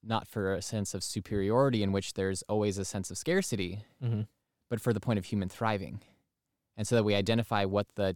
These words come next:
Speaker 1: tasty food is, what the prize is, and we are moving to that direction so that we can get there and not just plowing ahead to try to get to greater power in our wisdom.
Speaker 2: Mm.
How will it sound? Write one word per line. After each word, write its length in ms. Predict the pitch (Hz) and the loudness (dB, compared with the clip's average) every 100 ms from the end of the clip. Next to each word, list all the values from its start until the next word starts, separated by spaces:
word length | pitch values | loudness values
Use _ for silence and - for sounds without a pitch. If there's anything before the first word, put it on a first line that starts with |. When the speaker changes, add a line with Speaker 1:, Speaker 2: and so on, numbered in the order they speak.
| - | -4
Speaker 1:
tasty 360 | - 101 - 104 | -8 -6 -6 -6
food 220 | 95 101 | -2 -2
is, 120 | 110 | -2
what 140 | 107 | -4
the 80 | - | -8
prize 340 | - 95 95 107 | -6 -2 -2 -2
is, 320 | 117 123 - _ _ _ _ _ _ 101 | -4 -6 -12 _ _ _ _ _ _ 0
and 180 | 101 | 2
we 300 | 98 98 95 - | 2 0 0 -2
are 400 | 98 95 92 92 - _ _ 113 | 0 2 2 -2 -8 _ _ 2
moving 340 | 123 120 110 | 4 6 2
to 140 | - 110 | 2 0
that 160 | 101 | 0
direction 380 | - 104 - 104 | 2 0 0 -4
so 140 | - | -2
that 160 | 101 92 | -2 0
we 120 | 98 | -4
can 340 | - 98 92 90 _ _ _ _ | -4 -4 -2 -4 _ _ _ _
get 180 | - 113 | -2 0
there 160 | 98 90 | -2 0
and 120 | 101 | 2
not 180 | 104 98 | 2 2
just 220 | 98 - | -4 -6
plowing 420 | - 104 101 98 | -2 0 2 2
ahead 280 | 90 101 92 | 0 -2 -2
to 100 | - | -6
try 240 | - 98 | -6 -2
to 80 | 92 | -2
get 280 | 90 95 90 - | -2 -4 -4 -6
to 320 | - 92 87 | -6 -4 -6
greater 320 | - 95 87 | -4 -2 -2
power 600 | 87 - 98 95 87 82 101 - | -8 -4 0 0 0 -4 -8 -6
in 120 | 90 | -4
our 100 | 85 | -4
wisdom. 440 | 87 - - 101 - _ | -10 -10 -12 -12 -16 _
Speaker 2:
Mm. 200 | 131 104 | -4 -4